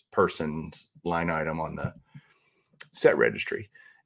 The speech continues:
It's as much for checklist purposes and just, "Hey, where am I in that? Like, I wonder how good my collection really is." <laughs> And when you find out you're number seventy-four, you're like, "Yeah, I'm not so good." And that's okay. Like, it, it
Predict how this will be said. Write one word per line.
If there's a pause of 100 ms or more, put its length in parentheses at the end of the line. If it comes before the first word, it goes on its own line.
(140)
It's
as
much
for
checklist
purposes
and (480)
just, (440)
"Hey, (260)
where
am
I
in
that?
Like, (380)
I
wonder
how
good
my
collection
really
is."
<laughs>
And (360)
when
you
find
out
you're
number
seventy-four,
you're
like,
"Yeah,
I'm
not
so
good."
And
that's
okay. (500)
Like,
it, (260)
it